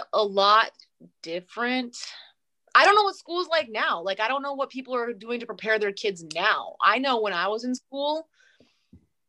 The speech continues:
I mean, you take, like, general math classes, geometry, all that shit. I know geometry and algebra really didn't prepare me for being an adult. I don't know what any of that stuff is for. <laughs> I don't use it. I don't use geometry really, uh, only sometimes.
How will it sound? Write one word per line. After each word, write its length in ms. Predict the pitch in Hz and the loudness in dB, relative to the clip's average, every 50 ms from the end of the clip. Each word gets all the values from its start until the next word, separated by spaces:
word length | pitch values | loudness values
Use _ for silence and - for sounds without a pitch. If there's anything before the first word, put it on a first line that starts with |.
| _ _ _ _ - | _ _ _ _ -2
I 80 | 220 233 | -2 0
mean, 160 | 233 240 240 | 0 0 0
you 80 | 240 | 0
take, 320 | 233 - 269 262 254 - 220 | 0 0 0 0 2 2 2
like, 160 | 208 190 180 | 2 2 2
general 380 | - - 214 220 220 214 196 185 | 2 2 2 2 4 2 0 0
math 360 | 185 185 190 196 208 208 - | 0 2 2 2 2 2 -2
classes, 920 | - 190 175 170 170 175 - 175 175 170 170 170 170 165 165 160 - - - _ _ _ _ _ _ _ _ _ _ _ _ _ - | 0 2 2 2 2 0 -2 -4 -2 -2 -2 -2 -4 -6 -8 -10 -12 -12 -12 _ _ _ _ _ _ _ _ _ _ _ _ _ -10
geometry, 680 | 180 165 175 208 190 196 190 196 190 185 - - 196 185 | -4 2 4 4 6 6 4 4 2 0 0 0 2 4
all 180 | - 185 185 185 | 6 6 6 6
that 200 | 196 202 208 - | 6 6 4 4
shit. 160 | - - 190 180 | 0 0 0 2
I 40 | |
know 140 | 196 220 226 | 4 4 4
geometry 560 | 214 175 202 214 214 214 220 214 - 208 196 | 4 6 6 6 6 6 4 2 0 -2 -2
and 80 | 190 170 | 0 2
algebra 360 | 139 185 208 208 185 190 180 170 | 4 4 4 4 4 2 0 2
really 180 | 170 180 180 | 2 0 -2
didn't 160 | 175 170 170 | -2 -2 -6
prepare 320 | - - - - 190 175 165 | -8 -12 -4 0 2 2 2
me 160 | 165 165 160 | 0 -2 -6
for 400 | - - 160 156 147 151 160 - - | -4 0 2 2 2 2 0 0 2
being 160 | 180 175 170 | 2 2 2
an 60 | 165 | 2
adult. 360 | 165 160 165 156 156 - - - _ _ _ _ _ - | 0 2 2 2 2 2 -2 -6 _ _ _ _ _ 2
I 60 | 165 | 4
don't 180 | 185 190 165 - | 6 6 4 2
know 60 | 147 - _ _ _ - | -4 -8 _ _ _ -6
what 180 | - 170 160 - | -2 0 0 0
any 160 | 170 175 170 | 0 0 0
of 60 | 165 | 2
that 160 | 165 160 - - | 2 2 2 0
stuff 220 | - - 170 170 | 0 0 -2 -2
is 140 | - 151 - | -2 -10 -8
for. 320 | - - 175 165 170 151 - | -4 0 2 4 4 4 4
<laughs> 300 | 196 - 311 294 294 - | 4 4 4 4 4 4
I 100 | 269 262 | 6 6
don't 180 | 277 277 214 214 | 6 6 6 4
use 200 | 240 247 214 214 | 2 0 0 0
it. 80 | - - | 0 0
I 60 | 226 | 0
don't 140 | - - - - - - - - - - - - | 0 -2 -12 -20 -20 -20 -20 -20 -20 -20 -20 -18
use 100 | - - - | -18 -10 -2
geometry 400 | - 196 196 202 190 180 _ _ _ _ | 2 4 4 4 2 0 _ _ _ _
really, 280 | 156 156 165 170 175 180 - - - - - - - _ _ - | -6 -4 -4 -4 -4 -8 -12 -20 -20 -20 -20 -20 -20 _ _ -14
uh, 40 | - - - - | -14 -8 -2 0
only 220 | 226 226 226 220 | 2 2 4 2
sometimes. 600 | 214 - 196 185 190 180 180 - - - 185 - | 2 2 2 0 0 0 -2 -4 -4 -2 0 2